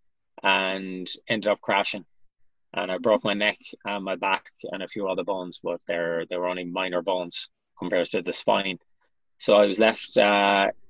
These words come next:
with incomplete paraplegia, so I had limited sensation from the chest down.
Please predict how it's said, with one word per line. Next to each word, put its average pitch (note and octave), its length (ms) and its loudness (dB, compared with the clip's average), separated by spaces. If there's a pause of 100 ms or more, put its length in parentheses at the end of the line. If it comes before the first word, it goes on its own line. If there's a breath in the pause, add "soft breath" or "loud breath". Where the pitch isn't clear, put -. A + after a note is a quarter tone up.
(120)
with A2+ 120 4
incomplete A#2+ 440 4
paraplegia, C#3 640 6
so G#2+ 240 4
I G2 140 4
had - 100 -8
limited A2 560 0
sensation G#2+ 500 2
from G#2 160 -6
the F#2+ 80 -8
chest - 360 0
down. A#2+ 260 4